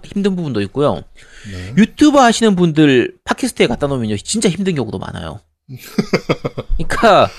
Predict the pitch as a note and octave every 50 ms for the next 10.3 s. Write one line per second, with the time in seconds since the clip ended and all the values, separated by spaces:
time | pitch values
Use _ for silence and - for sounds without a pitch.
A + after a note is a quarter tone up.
0 | - - - - D3 D#3 G#3 A3 E4 F4 F#4 F4+ F4 F4 D#4 C#4+ C#4+ C4 C4+ B3+
1 | C4 C4 F3+ E3+ E3 F3 E3 E3 D3 D3 C#3+ D3+ D#3 - D4 E4+ E4+ C#4 G#3 -
2 | - A3 D4 E4 E4 C4+ A3+ - G#3+ A3 B3 C4 G#3+ D#3+ C3 - D#3 D3 C#3 C3
3 | A2+ G#2 G2+ G2+ G#2 G#2 G2 F2+ F2 E2+ - - C#4+ C#4+ D#4 D#4 D#4 D4+ A#3+ D#3
4 | - E3+ G#3+ B3+ C4+ A3 A3+ G#3+ G#3+ G#3+ G3+ - - - - F3+ F3+ F#3 G3 G3
5 | F#3 F#3+ E3+ D3 C#3+ F3 G3 F3+ C3+ A2 F#2 - - D#3 C3+ D3 F3+ G#3+ A3 -
6 | A3+ F3+ E3 D3+ B2 A#2+ A2+ B2 B2 B2 C#3+ A3+ B3+ A#3 C4+ A#3+ - - D#3+ -
7 | D3 A#2+ - - - _ _ _ _ _ _ _ - _ _ - - G#2 - A3+
8 | F#3 - E3+ F3 A3 A#3+ G3 C3 A2 G2+ G#2+ A#2+ D3+ F#3+ A3+ B3 C4 C#4 C#4 C4+
9 | C4+ B3+ A3+ F#3 C#3+ A#2 G#2+ G#2+ A#2 G#2 - - F#3+ G#3 - D#3+ A#2+ A#2+ B2 G#2+
10 | G#2+ D#2+ - A1 D2